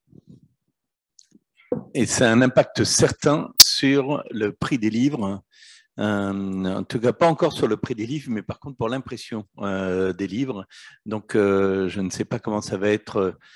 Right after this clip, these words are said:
euh, quel sera l'impact à terme, mais si le prix des livres ne change pas, on ne pourra plus avoir de livres. Mais c'est la même chose en France, hein. C'est-à-dire que le prix du papier, euh, augmente absolument partout à travers le monde,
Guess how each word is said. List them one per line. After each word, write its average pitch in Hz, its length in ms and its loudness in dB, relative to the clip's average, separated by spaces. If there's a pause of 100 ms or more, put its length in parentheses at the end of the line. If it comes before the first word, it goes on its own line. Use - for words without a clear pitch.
(280)
euh, 92 720 -6 (720)
quel 98 160 -6
sera 113 400 0
l'impact 110 420 -2
à 107 60 -2
terme, 147 240 0
mais 113 80 0
si - 160 -8
le 104 80 -14
prix 123 120 -4
des 107 120 -6
livres 110 200 -4
ne 104 120 -2
change - 240 -12
pas, 139 180 -4
on 135 60 -6
ne 113 40 -8
pourra 95 240 -6
plus 123 160 -6
avoir 104 200 -4
de 98 80 -8
livres. 87 340 -16 (260)
Mais 110 200 2
c'est - 180 -2
la 113 160 4
même 117 220 0
chose 120 240 -4
en 117 40 -8
France, - 420 -8
hein. 104 100 -10 (400)
C'est-à-dire - 260 -2
que - 80 -8
le 90 80 -10
prix - 160 -12
du 107 100 -6
papier, 120 600 2
euh, 95 260 2
augmente 110 520 -4
absolument 113 420 -4
partout 120 400 -4
à 110 60 -2
travers 101 260 -6
le 95 100 -6
monde, 123 320 -6